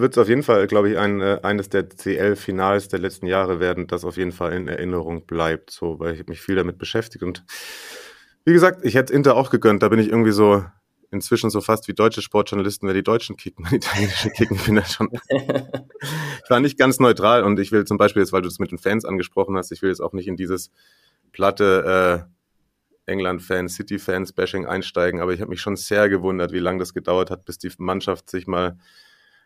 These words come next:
Speaker 1: an, äh, sich mal irgendwie ermüßigt hat, da über die Bande zu steigen und sich den Fans anzunähern. Und da gibt's ja auch dieses
Speaker 2: Hm.
Speaker 1: Video vom Schlusspfiff und ja.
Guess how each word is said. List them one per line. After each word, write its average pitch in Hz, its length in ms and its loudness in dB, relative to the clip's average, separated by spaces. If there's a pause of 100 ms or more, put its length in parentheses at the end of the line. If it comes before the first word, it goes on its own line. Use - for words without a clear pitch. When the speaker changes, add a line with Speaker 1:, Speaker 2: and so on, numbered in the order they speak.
(240)
Speaker 1:
an, 123 320 4 (300)
äh, 104 560 4
sich 104 180 -4
mal 101 140 2
irgendwie 104 240 0
ermüßigt 104 640 0
hat, 104 140 2
da 95 80 2
über 92 160 -2
die 95 80 -4
Bande 95 360 -4
zu - 140 -10
steigen 90 500 -4
und 90 220 -10 (140)
sich 92 200 -14
den 90 160 -10
Fans 95 380 -4
anzunähern. 92 640 -4
Und 87 380 -10
da 90 80 -4
gibt's - 200 -14
ja 90 80 -8
auch 85 60 -10
dieses 90 280 -6
Speaker 2:
Hm. 95 80 -6
Speaker 1:
Video 95 240 -4
vom 90 180 -6
Schlusspfiff 98 640 -4
und 85 260 -4 (1400)
ja. 92 340 2